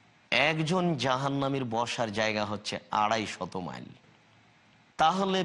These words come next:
পৃথিবীর শুরু থেকে নিয়ে শেষ পর্যন্ত যত মানুষ এসেছে, যত মানুষ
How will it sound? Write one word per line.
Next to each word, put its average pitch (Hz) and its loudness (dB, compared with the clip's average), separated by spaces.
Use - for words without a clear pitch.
পৃথিবীর 165 0
শুরু 139 -2
থেকে 143 -4
নিয়ে 139 0
শেষ - -4
পর্যন্ত 127 -4
যত 127 -2
মানুষ 143 -2
এসেছে, 120 -2
যত 104 -2
মানুষ 117 -4